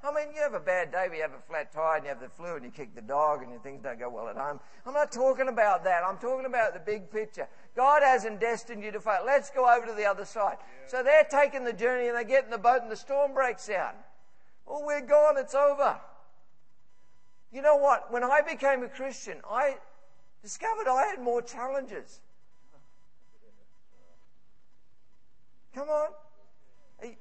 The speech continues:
Speaker 1: I mean, come, do you want me to finish now, or you want me to just go on to the, I just want to give you that. I, you know what? Stuff came into my boat.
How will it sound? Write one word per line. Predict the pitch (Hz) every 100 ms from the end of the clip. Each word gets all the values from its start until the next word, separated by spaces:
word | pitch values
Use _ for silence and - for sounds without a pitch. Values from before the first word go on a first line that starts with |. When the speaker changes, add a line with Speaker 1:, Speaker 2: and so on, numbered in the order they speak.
| -
Speaker 1:
I |
mean, | 196 202 -
come, | - 135
do |
you | 190
want | 226
me | 220
to |
finish | 214 214 175
now, | 214
or | 202
you | 175
want | 156
me | 139
to |
just | 156 -
go | 160 156
on |
to | 143
the, | 131 127 - -
I | 214
just | 269
want | 302 311
to |
give | 285 269
you |
that. | 170 - -
I, | - 277 - - - 208
you | 262
know | 294
what? | 285 311 - - -
Stuff | - - 302 285 -
came | 285 285
into | 285 269
my | 254 254
boat. | 208 277 277